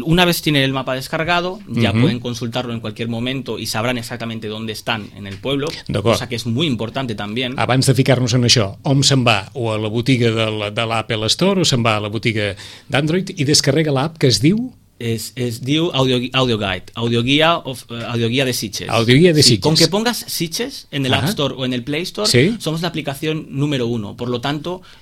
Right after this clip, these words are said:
Speaker 1: saldremos nosotros.
Speaker 2: D'acord,
Speaker 1: Somos
Speaker 2: i,
Speaker 1: la número uno.
Speaker 2: i es pot descarregar d'una forma gratuïta?
Speaker 1: Exacto.
Speaker 2: Perfecte. Arriba aquesta app en el,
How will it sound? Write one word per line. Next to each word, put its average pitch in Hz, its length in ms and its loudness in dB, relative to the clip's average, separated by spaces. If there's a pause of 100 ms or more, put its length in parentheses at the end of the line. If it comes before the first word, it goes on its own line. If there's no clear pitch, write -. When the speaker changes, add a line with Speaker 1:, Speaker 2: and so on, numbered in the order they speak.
Speaker 1:
saldremos 107 480 -4
nosotros. 101 340 -6
Speaker 2:
D'acord, 117 360 4
Speaker 1:
Somos 117 220 0
Speaker 2:
i, - 20 2
Speaker 1:
la 113 100 2
número 127 300 0
uno. 92 180 -10
Speaker 2:
i 117 220 4
es 113 200 4
pot 135 200 0
descarregar 117 420 2
d'una 113 160 -4
forma 107 240 0
gratuïta? 170 580 2 (160)
Speaker 1:
Exacto. - 440 -10
Speaker 2:
Perfecte. 120 480 0 (200)
Arriba 127 500 2
aquesta 120 440 2
app 120 160 -2
en 110 240 2
el, 107 320 0